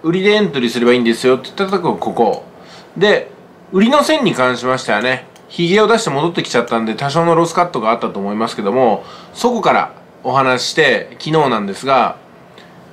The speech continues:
まあ、これからね、長期的に見て悪い円安が来るんじゃないかなと。うん。一ドル百二十円みたいな日も来るかもしれないよって言ったところの、お、直近の話として、短期的には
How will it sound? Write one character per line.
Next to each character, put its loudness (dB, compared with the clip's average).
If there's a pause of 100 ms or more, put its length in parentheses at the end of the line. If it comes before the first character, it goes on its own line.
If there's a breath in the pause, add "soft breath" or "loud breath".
(140)
ま 2
あ、 -2
こ 2
れ 0
か 4
ら 0
ね、 -2 (640)
長 2
期 -2
的 -2
に 0
見 2
て 2
悪 4
い -6
円 0
安 -2
が -2
来 -8
る 0
ん 0
じ -4
ゃ -2
な -4
い -8
か -6
な 0
と。 -10 (640)
う -12
ん。 -10 (400)
一 -2
ド 6
ル 2
百 -2
二 2
十 0
円 4
み -2
た 0
い 0
な -6
日 -8
も -4
来 -2
る 0
か 0
も 0
し -6
れ -6
な -2
い 2
よ 2
っ -4
て -12
言 -20
っ -18
た -10
と -4
こ -2
ろ 0
の、 0 (520 loud breath)
お、 -2 (180)
直 0
近 2
の 2 (1040)
話 -2
と -4
し -8
て、 -2
短 -2
期 -14
的 -6
に 0
は 0